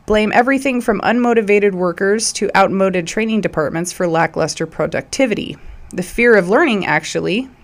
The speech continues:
fear what's to, fearing what's to be learned, results in the greatest stagnation. When employees become uncomfortable about learning, when fear in-, influences how we do our jobs, it affects the bottom line.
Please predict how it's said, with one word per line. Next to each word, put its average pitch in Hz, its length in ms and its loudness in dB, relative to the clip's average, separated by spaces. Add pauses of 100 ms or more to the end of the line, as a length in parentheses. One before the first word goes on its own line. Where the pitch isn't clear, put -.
fear 185 460 2
what's 156 400 0
to, 175 280 -4 (120)
fearing 180 400 0
what's 170 260 0
to 262 220 0
be 175 160 -2
learned, 151 340 -2
results 208 440 -4
in 214 60 -2
the 208 60 0
greatest 165 580 0
stagnation. 185 840 0 (320)
When 220 140 0
employees 233 460 4
become 214 300 2
uncomfortable 240 600 2
about 196 260 4
learning, 190 400 2
when 196 120 0
fear 240 520 2
in-, 202 360 -4
influences 196 680 -2
how - 240 4
we 247 140 2
do 165 140 0
our 156 100 2
jobs, 151 340 4
it 226 120 -2
affects 185 420 -2
the 190 60 -2
bottom 160 360 4
line. 185 440 4